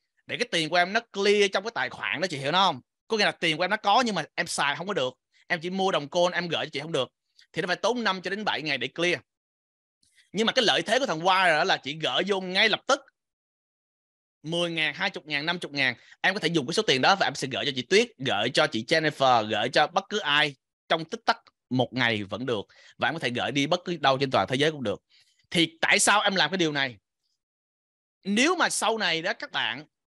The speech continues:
muốn gửi một số tiền lớn mà muốn dùng cái tiền đó để đầu tư trong ngày luôn hay là gửi cho người khác đó, thì thật sự ra đó, mình dùng cái wire transfer sẽ tiện lợi hơn. Thí dụ như là Cindy,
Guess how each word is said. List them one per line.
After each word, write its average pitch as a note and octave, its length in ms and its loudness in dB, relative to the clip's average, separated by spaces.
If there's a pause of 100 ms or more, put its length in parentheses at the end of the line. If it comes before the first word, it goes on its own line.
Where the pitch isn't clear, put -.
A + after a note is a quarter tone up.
(500)
muốn A#3+ 320 0
gửi D3+ 140 -2
một D#3 80 -8
số E3+ 100 -8
tiền C#3+ 220 -2
lớn G3+ 240 4 (1160)
mà E3 300 2 (140)
muốn A#3+ 260 0
dùng F#3+ 140 4
cái B3+ 120 0
tiền E3 160 0
đó F3 100 2
để F#3+ 100 0
đầu D#3 180 0
tư F#3+ 100 -4
trong F#3 180 -4
ngày D3+ 200 0
luôn F3 200 -2
hay E3+ 140 -4
là D#3 60 0
gửi C3 280 -4
cho F3+ 80 -6
người D#3+ 120 -4
khác G#3 200 0
đó, B3 100 2 (640)
thì D#3+ 160 -4
thật D3+ 140 -4
sự D3 200 -2
ra F3+ 220 4
đó, G3+ 140 4 (160)
mình C3+ 180 -4
dùng C3+ 240 -4
cái F3+ 100 -2
wire D3+ 280 2
transfer C#3+ 340 -4
sẽ C#3 100 -8
tiện A#2+ 200 -6
lợi G#2+ 140 -2
hơn. C#3+ 120 0
Thí F#3 80 -2
dụ B2 120 -2
như C#3+ 80 -4
là A#2+ 220 0
Cindy, C#3 340 -2